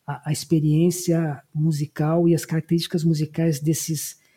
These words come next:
convidados. Chama Cosmos Sound Collective. É, nós temos já uma página no Facebook, né? Depois eu posso compartilhar isso, não sei de que maneira contigo, Ulisses, mas também temos Instagram.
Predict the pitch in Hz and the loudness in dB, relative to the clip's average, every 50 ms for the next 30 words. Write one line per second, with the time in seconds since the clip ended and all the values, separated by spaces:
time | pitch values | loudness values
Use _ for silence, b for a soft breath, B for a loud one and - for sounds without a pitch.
0 | _ _ - - 170 165 156 156 139 135 127 123 123 123 123 123 123 - - - | _ _ -2 0 2 2 2 2 2 0 0 0 0 -2 -4 -6 -8 -12 -16 -20
1 | - _ _ _ _ _ _ _ _ _ _ _ _ _ _ _ _ _ _ _ | -20 _ _ _ _ _ _ _ _ _ _ _ _ _ _ _ _ _ _ _
2 | _ _ _ _ - - - - - 156 170 160 - - - 190 202 202 185 196 | _ _ _ _ -20 -18 -12 -6 -4 -2 -2 -2 -4 -2 2 4 4 6 6 4
3 | 196 190 - - - 175 160 165 156 147 - - 160 165 156 160 165 165 - - | 4 4 2 0 2 2 2 2 2 0 -2 0 0 2 2 2 0 -2 -4 -4
4 | 214 190 190 208 208 B B B B B B B B B B _ _ - 135 131 | -2 -2 0 -2 -4 B B B B B B B B B B _ _ -6 -6 -4
5 | 131 127 120 117 117 117 - - - _ _ _ _ _ - 156 151 - - - | -4 -4 -4 -4 -6 -6 -10 -12 -16 _ _ _ _ _ -8 -6 -6 -6 -6 -6
6 | - 143 139 139 135 123 127 127 131 131 123 - _ 131 131 127 123 - 139 - | -4 -4 -4 -4 -4 -4 -6 -6 -6 -6 -8 -8 _ -6 -6 -6 -6 -6 -8 -8
7 | 131 139 - - - - - - - - - 69 - - - - - - - 143 | -8 -8 -10 -12 -14 -16 -16 -14 -12 -12 -10 -10 -10 -10 -12 -12 -12 -12 -12 -10
8 | 139 131 135 165 208 233 233 - - _ - - - - _ _ _ _ _ - | -8 -4 0 0 0 0 -2 -6 -14 _ -20 -20 -20 -20 _ _ _ _ _ -2
9 | 147 160 156 139 139 - - 165 160 147 - 147 143 - - - - 143 - 143 | 0 0 0 -2 -4 -8 -8 -8 -8 -8 -8 -10 -12 -12 -12 -12 -12 -10 -10 -10
10 | 135 - - 151 147 160 175 175 - 160 143 - - 156 147 - - - 156 139 | -12 -10 -8 -4 -2 -2 -2 -2 -2 -4 -4 -2 -4 -4 -4 -6 -6 -6 -4 -2
11 | 135 135 147 143 147 139 143 135 127 - - 170 185 180 196 208 208 185 151 143 | -2 0 0 -2 -2 -4 -6 -8 -12 -8 -6 -4 -4 -4 -2 -2 -2 -2 -2 -2
12 | 156 156 139 - - b b b b b b b b b _ _ - 135 123 - | -2 -2 -4 -6 -14 b b b b b b b b b _ _ -6 -6 -6 -4
13 | - 135 135 139 139 135 - 131 127 123 127 139 120 - - 127 127 127 135 143 | -4 -4 -2 -2 -2 -2 -4 -4 -4 -2 -4 -4 -6 -6 -6 -6 -2 0 2 4
14 | 151 170 190 214 | 4 4 4 4